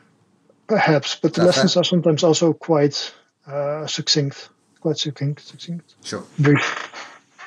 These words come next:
Speaker 1: Um, but of course,
Speaker 2: Um,
Speaker 1: working on that, I, I didn't just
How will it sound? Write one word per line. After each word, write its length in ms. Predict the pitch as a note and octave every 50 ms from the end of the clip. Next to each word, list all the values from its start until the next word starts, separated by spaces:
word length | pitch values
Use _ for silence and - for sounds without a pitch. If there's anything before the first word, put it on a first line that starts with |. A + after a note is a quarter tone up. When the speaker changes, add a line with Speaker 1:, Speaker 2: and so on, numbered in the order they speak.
| - - - - _ - - - - - - - - - - - - - _ _ _ _ _ -
Speaker 1:
Um, 380 | F3 E3+ E3+ F3+ F3 F3+ F3 - - - - - _ - - _ _ -
but 120 | - G3
of 60 | - -
course, 200 | G#3+ F#3+ - F#3+
Speaker 2:
Um, 240 | F#3 - - A#3
Speaker 1:
working 360 | G#3 A3 F#3+ F#3+ - - G#3 F#3
on 100 | F3+ F3
that, 160 | F3 - - F#3+
I, 240 | F#3 F3+ - G3
I 40 | F3+
didn't 340 | D#3+ D3 F#3+ F#3+ F#3 E3+ D#3
just 400 | - F3 E3 - - - - -